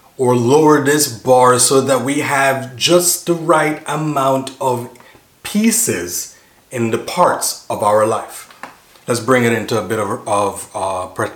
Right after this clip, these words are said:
practicality. I'm a husband. I am a father. I am an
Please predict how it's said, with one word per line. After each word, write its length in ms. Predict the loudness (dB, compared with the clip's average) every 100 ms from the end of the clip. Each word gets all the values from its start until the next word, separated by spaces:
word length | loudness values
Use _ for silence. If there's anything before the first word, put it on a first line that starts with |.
| -4
practicality. 720 | -4 -4 -4 -2 -2 -6 -14 -20 _ _ _ -20 -20 -20 -20 -18 -8
I'm 180 | -6
a 40 | 0
husband. 520 | 0 0 -4 -8 -12 -20 -10
I 320 | -6 -6 -6
am 360 | -6 -6 -6 -10 -10
a 500 | -8 -6 -8 -10 -16 -20
father. 760 | -14 -2 2 4 2 0 -2 -6 -14
I 280 | -6 -4 -4 -6
am 380 | -6 -4 -6 -10
an 480 | -8 -6 -6 -8 -12